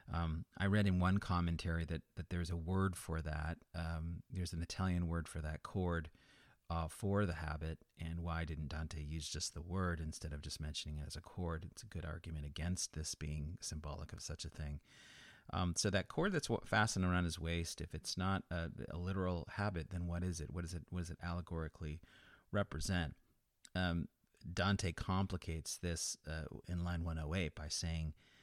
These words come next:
he had thought he would be able to catch the leopard with the gaudy skin.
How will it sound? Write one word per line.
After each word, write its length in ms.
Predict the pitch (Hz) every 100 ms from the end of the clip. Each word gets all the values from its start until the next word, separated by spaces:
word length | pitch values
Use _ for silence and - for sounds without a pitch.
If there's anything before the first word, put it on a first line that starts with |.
| - _
he 200 | - 92
had 160 | 85 87
thought 320 | - 101 92
he 140 | 90 82
would 180 | 80
be 140 | 82 -
able 300 | 80 90 87
to 120 | -
catch 300 | - 82 -
the 100 | -
leopard 420 | 82 90 95 82 80
with 120 | 78
the 80 | 76
gaudy 320 | 82 80 76
skin. 460 | - - 104 80